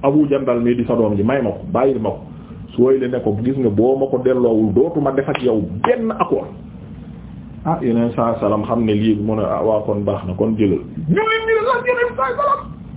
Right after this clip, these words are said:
Waay. Ñu jël ak Suhayl, kii, kii, Abu Jandal mii ñëw, bàyyi ko waa Makka ñu koy mbugal. Yonent saa salaam ne, ah, waaye accord yi loolu la wax.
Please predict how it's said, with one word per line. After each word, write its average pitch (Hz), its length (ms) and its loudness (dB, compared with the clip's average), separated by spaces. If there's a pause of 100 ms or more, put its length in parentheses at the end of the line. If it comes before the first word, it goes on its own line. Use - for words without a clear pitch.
(340)
Waay. 320 200 0 (1700)
Ñu 262 140 10
jël 440 120 2 (120)
ak - 80 -8
Suhayl, 403 400 4
kii, 453 160 -6
kii, 415 160 -2
Abu 392 300 2
Jandal 403 340 2
mii 415 240 2
ñëw, 392 120 4 (120)
bàyyi 392 240 2
ko 403 200 2
waa 381 200 2
Makka - 240 0
ñu 415 80 2
koy 415 200 6
mbugal. 269 240 2 (140)
Yonent 170 260 2
saa 160 200 0
salaam 151 160 0
ne, 151 140 0
ah, 196 140 2 (180)
waaye 170 220 0
accord 220 280 2
yi 208 80 4
loolu 220 200 2
la 190 60 4
wax. - 140 -2